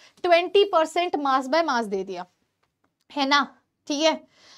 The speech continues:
अब ट्वेंटी परसेंट mass by mass का मतलब क्या है? ट्वेंटी grams of आपका solute, यानी कि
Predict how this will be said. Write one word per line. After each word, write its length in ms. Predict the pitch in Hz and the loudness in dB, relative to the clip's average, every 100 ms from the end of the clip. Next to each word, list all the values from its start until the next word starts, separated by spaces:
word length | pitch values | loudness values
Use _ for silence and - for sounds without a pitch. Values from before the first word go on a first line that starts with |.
| _ | _
अब 140 | 311 320 | -4 2
ट्वेंटी 340 | 359 349 370 | 2 2 2
परसेंट 440 | 403 370 339 381 349 | 4 4 4 2 4
mass 200 | 302 311 | 2 2
by 100 | 330 | -2
mass 240 | 330 302 - | 0 -2 -2
का 120 | 330 | -4
मतलब 300 | 302 302 320 | -4 -4 -4
क्या 200 | 330 302 | 2 2
है? 200 | 294 311 | 2 -2
ट्वेंटी 540 | 320 311 294 285 339 269 | -2 -6 -6 -4 -4 0
grams 500 | 294 269 262 330 - 269 | 4 4 4 -4 -8 2
of 300 | 269 311 - - _ _ _ _ | 4 4 -2 -20 _ _ _ _
आपका 340 | 262 - 294 | 0 0 -2
solute, 680 | 302 - 277 269 285 349 - - _ _ _ - | -2 -2 -2 -2 -2 -4 -4 -20 _ _ _ -8
यानी 300 | 262 254 269 | -4 -4 -6
कि 240 | 269 330 | -6 -8